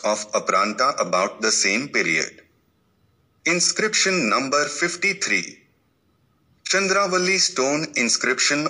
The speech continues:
of Mayur Sarman. Since the inscription is in a bad state of preservation,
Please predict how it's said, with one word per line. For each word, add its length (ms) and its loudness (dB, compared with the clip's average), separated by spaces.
of 220 0
Mayur 320 0
Sarman. 480 0
Since 400 0
the 280 -2
inscription 840 0
is 200 2
in 120 2
a 60 2
bad 360 2
state 420 2
of 240 0
preservation, 920 0